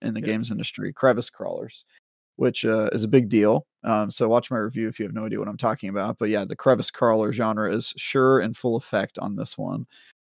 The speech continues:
Speaker 1: Um, and then, uh, the combat is also pretty weak. Um, and usually with a game like God of War, where even if I'm annoyed by the pacing and how long it takes to tell a story that I think is not worth the, uh, time that they spent on it,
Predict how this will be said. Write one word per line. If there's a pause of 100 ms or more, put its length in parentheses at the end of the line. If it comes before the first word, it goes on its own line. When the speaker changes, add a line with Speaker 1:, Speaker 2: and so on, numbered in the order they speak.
(120)
Speaker 1:
Um,
and
then,
uh, (400)
the
combat
is
also
pretty
weak.
Um,
and
usually
with
a
game
like
God
of
War,
where (340)
even
if
I'm
annoyed
by
the
pacing
and
how
long
it
takes
to
tell
a
story
that
I
think
is (140)
not
worth
the,
uh,
time
that
they
spent
on
it,